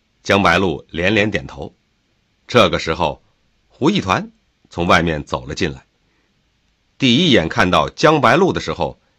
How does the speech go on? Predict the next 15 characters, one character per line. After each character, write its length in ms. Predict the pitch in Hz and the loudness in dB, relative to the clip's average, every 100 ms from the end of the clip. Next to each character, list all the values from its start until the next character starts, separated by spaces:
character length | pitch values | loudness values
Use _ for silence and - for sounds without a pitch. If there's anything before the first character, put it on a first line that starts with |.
| _ _ | _ _
也 260 | 87 85 80 | -4 -4 -2
是 120 | 117 | -2
给 140 | 85 | -2
震 260 | - 117 82 | 2 4 4
了 100 | 71 | -2
一 100 | 69 | -10
下。 200 | - - _ _ _ _ _ _ _ _ _ _ _ _ | -16 -18 _ _ _ _ _ _ _ _ _ _ _ _
但 160 | - 90 | -2 2
他 120 | 104 | 2
很 260 | - 82 80 | 0 -2 -4
快 260 | 170 - _ _ _ | -6 -8 _ _ _
看 240 | - 85 80 | -4 -2 0
向 160 | 73 | -2
王 140 | 78 104 | -2 -4
翦， 140 | - | -8